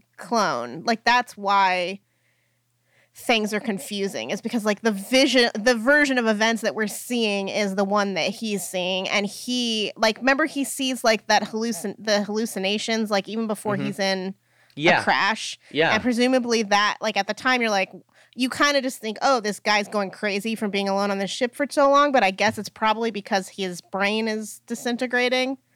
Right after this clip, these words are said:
Speaker 2: Yeah.
Speaker 1: Um, and it's probably what causes him to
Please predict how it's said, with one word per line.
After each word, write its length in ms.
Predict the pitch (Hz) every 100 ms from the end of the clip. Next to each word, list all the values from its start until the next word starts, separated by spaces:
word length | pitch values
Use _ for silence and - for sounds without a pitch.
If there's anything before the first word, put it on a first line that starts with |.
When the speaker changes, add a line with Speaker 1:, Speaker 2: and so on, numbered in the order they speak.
| _
Speaker 2:
Yeah. 320 | 143 139 110
Speaker 1:
Um, 440 | 208 196 175 165 208 _ _ _ _ _ _ _ _ -
and 480 | 208 196 190 190 - - _ _ -
it's 160 | 202
probably 500 | - 220 202 190 196
what 280 | 190 196 190 _ _ - -
causes 440 | 214 190 190 185
him 240 | 202 185 180
to 460 | - 175 170 185